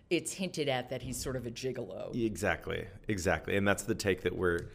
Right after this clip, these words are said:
Speaker 2: we're going with this too. So, so all of that, like, informs who he is. And I, I think in the beginning I was so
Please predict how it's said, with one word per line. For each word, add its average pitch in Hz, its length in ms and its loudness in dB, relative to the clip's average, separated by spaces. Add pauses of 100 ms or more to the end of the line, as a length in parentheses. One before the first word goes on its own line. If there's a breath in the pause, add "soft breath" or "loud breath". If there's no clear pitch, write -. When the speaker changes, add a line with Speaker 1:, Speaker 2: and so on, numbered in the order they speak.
(280 loud breath)
Speaker 2:
we're 101 120 6
going 87 360 0
with 80 180 -4
this - 420 -4 (140)
too. 87 340 4
So, 87 440 2 (520 soft breath)
so - 180 6
all 156 260 8
of 127 120 2
that, 113 420 6
like, 117 200 0
informs 98 500 0
who 101 160 -2
he 87 240 2
is. - 320 -4
And 107 200 0
I, - 220 2
I 113 120 6
think 127 240 0
in 120 60 0
the 101 80 2
beginning 98 460 2
I 92 140 6
was 90 160 2
so 98 600 4